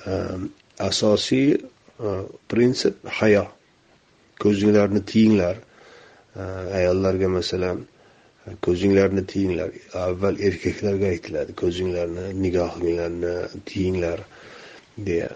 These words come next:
Bu degani, e, hayo. Bugungi o'zbek tilida ham ishlatiladigan markaziy tushuncha sifatida hayo. Nazarni tiyish. Undan tashqari, ayollarga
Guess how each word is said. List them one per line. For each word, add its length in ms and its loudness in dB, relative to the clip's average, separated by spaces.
Bu 260 0
degani, 420 6
e, 240 -6
hayo. 380 2
Bugungi 460 -2
o'zbek 440 0
tilida 300 -4
ham 160 -2
ishlatiladigan 720 -6
markaziy 640 2
tushuncha 460 -4
sifatida 560 -8
hayo. 360 -2
Nazarni 1000 2
tiyish. 540 0
Undan 340 -4
tashqari, 540 0
ayollarga 800 4